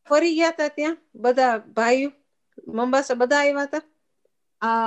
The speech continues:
Speaker 2: અશ્વિન મામા નતા પહોંચે કારણ કે એને પછી અહીંયા આવવા-, ને અહીંયા માટે એપ્લાય કર્યું છે ને, એનો અહીંનો આવવાનું છે, નકર ઈ પહેલા આવવાનો હતો.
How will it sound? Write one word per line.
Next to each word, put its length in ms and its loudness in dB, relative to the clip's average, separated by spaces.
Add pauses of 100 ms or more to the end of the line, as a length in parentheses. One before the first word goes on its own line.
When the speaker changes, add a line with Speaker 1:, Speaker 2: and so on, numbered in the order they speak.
(420)
Speaker 2:
અશ્વિન 320 -2
મામા 220 0
નતા 260 -2
પહોંચે 320 -2
કારણ 220 -4
કે 100 -4
એને 240 -4
પછી 300 -4
અહીંયા 220 0
આવવા-, 200 0
ને 120 -4
અહીંયા 200 -6
માટે 280 -2
એપ્લાય 280 0
કર્યું 320 2
છે 120 -6
ને, 100 -4
એનો 140 -8
અહીંનો 220 -4
આવવાનું 360 -4
છે, 100 -6
નકર 260 -6
ઈ 100 -4
પહેલા 260 -2
આવવાનો 380 -2
હતો. 420 -6